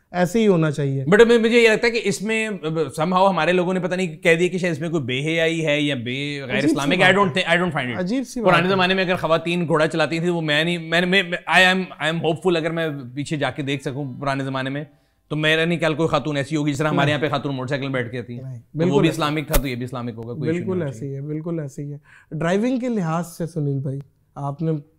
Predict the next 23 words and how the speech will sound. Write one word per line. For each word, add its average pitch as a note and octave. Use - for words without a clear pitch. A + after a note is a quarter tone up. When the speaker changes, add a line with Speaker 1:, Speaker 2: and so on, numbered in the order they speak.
Speaker 1:
पूरी E3
दुनिया D3+
ट्रैवल C3+
की B2+
Speaker 2:
सर। B2
Speaker 1:
है, C#3
सबसे A#3+
बेहतरीन F3
मुल्क G3+
किसे F3+
कहेंगे D#3
कि D#3+
यार D#3
यहाँ D#3
पे F3+
आता B2+
है C3
भाई C#3+
मज़ा A#2
ड्राइविंग C3
के A#2
लिहाज B2
से? -